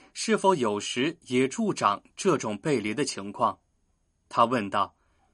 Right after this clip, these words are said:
：“我们基督的门徒是否也会助长别人离开耶稣？”接着他说：“我们所做的应是深入参与圣体圣事及其转化的力量。”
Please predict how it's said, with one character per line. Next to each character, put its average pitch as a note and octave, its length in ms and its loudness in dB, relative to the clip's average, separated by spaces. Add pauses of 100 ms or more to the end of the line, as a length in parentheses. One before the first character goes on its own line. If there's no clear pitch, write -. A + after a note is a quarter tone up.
(100)
：“我 C3 140 0
们 C#3 120 2
基 E3 200 -2
督 E3 120 -2
的 D3 80 -2
门 A2 240 -2
徒 A2+ 320 -4 (200)
是 C#3+ 240 -2
否 B2 180 2
也 A#2+ 180 2
会 A#2 300 -2
助 C3+ 220 -4
长 G#2+ 200 0
别 A2 220 -2
人 A#2+ 380 -2
离 A#2 200 -2
开 A#2+ 180 -2
耶 A#2 200 -2
稣？” B2+ 340 -6 (840)
接 A#2+ 240 0
着 F#2+ 240 -4 (320)
他 - 160 -4
说 A2 340 -6 (460)
：“我 C3+ 80 2
们 F#3+ 140 2
所 A#2 240 0
做 D#3+ 240 0
的 G#2 260 0 (220)
应 D3 180 0
是 B2+ 160 -2
深 F3 300 -2
入 D#3+ 320 -2
参 F#3 260 -2
与 F#3 100 -2
圣 F3 240 -2
体 G#2+ 220 -8
圣 A#2 260 -4
事 G#2+ 300 -4 (220)
及 D#3+ 180 -4
其 F#3+ 180 -2
转 G2+ 300 0
化 D3+ 160 0
的 G#2+ 100 -6
力 G2+ 200 -4
量。” G2 240 -6